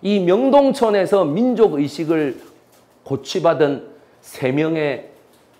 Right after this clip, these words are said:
동년배 청년 누굽니까? 문익환, 그죠? 윤동주, 그리고 누구예요? 송몽규, 세 명이. 참 다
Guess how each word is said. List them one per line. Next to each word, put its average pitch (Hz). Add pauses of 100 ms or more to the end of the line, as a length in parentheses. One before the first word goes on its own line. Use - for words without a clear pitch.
(320)
동년배 139
청년 107 (320)
누굽니까? 101 (1200)
문익환, 107 (760)
그죠? 113 (440)
윤동주, 117 (680)
그리고 107
누구예요? 95 (360)
송몽규, 107 (320)
세 -
명이. 80 (960)
참 208
다 175